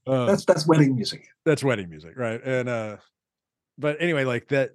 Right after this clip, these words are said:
Speaker 1: that first Crosses album and this newest one, I don't know, Chino, that he found, I didn't think Chi-, I don't know, like, Chino is Deftones to me, and I didn't think there'd be a way for him to fit in, in something else.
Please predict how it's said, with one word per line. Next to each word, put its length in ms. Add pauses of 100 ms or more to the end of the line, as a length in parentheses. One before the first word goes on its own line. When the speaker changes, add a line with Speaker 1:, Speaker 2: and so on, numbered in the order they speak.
(100)
Speaker 1:
that 260
first 380
Crosses 480
album 400
and 320
this 180
newest 380
one, 280 (600)
I 80
don't 120
know, 140 (140)
Chino, 580 (200)
that 260
he 140
found, 480 (1300)
I 100
didn't 220
think 340
Chi-, 160 (200)
I 60
don't 120
know, 300 (160)
like, 260 (600)
Chino 320
is 100
Deftones 460
to 80
me, 200 (260)
and 120
I 80
didn't 200
think 200
there'd 180
be 100
a 60
way 240
for 180
him 220
to 140
fit 260
in, 260 (440)
in 120
something 360
else. 280